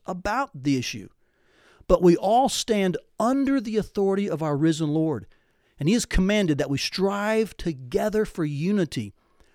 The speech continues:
that we speak gracefully, act kindly, love deeply, always. So I exhort you, put your proud club away,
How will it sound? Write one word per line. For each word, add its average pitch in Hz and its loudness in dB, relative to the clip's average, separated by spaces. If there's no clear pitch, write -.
that - -12
we 165 2
speak - -4
gracefully, 135 -2
act 165 0
kindly, 165 -4
love 151 0
deeply, 131 0
always. 135 0
So 151 -2
I 143 0
exhort 180 2
you, 107 -10
put 202 10
your 180 8
proud 165 -2
club 156 0
away, 127 -2